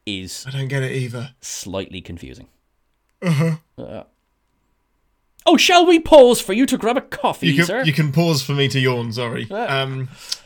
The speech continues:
Speaker 2: so, <laughs> I mean, he runs away and decides, "You know what?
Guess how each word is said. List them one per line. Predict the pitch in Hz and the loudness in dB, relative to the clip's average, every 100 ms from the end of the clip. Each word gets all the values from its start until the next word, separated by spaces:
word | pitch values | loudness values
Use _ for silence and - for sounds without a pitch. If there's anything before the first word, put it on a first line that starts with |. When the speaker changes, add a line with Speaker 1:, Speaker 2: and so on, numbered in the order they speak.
| - | -12
Speaker 2:
so, | - 170 165 - | -4 -2 -2 -4
<laughs> | 170 | -2
I | 190 - | 0 2
mean, | 208 208 | 2 2
he | 240 | 2
runs | 208 208 202 185 | 2 2 4 2
away | 190 233 208 | 2 0 -2
and | 156 | -2
decides, | 165 190 180 156 | -4 -2 -6 -4
"You | 190 | -2
know | 214 | -2
what? | 196 208 | -2 -4